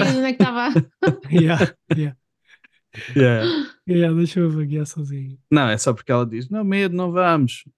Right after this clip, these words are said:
Speaker 3: Ah, pá, para com isso. É, tu precisas de ir, precisas para ficares corajosa, para.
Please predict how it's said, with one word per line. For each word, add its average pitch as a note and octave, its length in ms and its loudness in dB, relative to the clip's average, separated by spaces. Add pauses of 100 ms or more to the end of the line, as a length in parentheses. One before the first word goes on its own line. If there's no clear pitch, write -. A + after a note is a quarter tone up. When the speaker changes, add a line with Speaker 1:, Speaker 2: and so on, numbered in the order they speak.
(140)
Speaker 3:
Ah, G#3+ 180 2
pá, G2+ 380 -6
para F#3+ 260 0
com B2 160 -4
isso. A#2 300 -4
É, B3 100 2
tu F3 100 -8
precisas G3+ 380 -2
de C3 200 2
ir, C#3 80 -4
precisas F3 240 -4
para F3+ 120 0
ficares E3 320 -4
corajosa, B2 580 -2
para. C3+ 340 -4